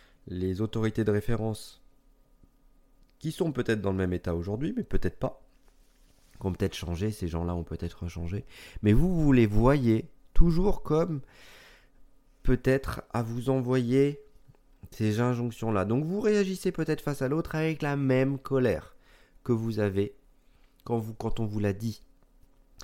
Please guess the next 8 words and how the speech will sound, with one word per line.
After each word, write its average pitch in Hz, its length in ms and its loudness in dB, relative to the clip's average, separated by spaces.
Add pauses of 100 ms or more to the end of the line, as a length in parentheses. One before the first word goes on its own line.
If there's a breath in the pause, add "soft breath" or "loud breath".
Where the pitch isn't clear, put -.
(320 loud breath)
Et 120 140 0
donc, 143 320 0 (640)
inconsciemment, 127 840 -2
vous 117 220 -4
restez 139 640 -2 (640 soft breath)
sur - 240 0
cette 123 240 2
injonction-là 113 880 -2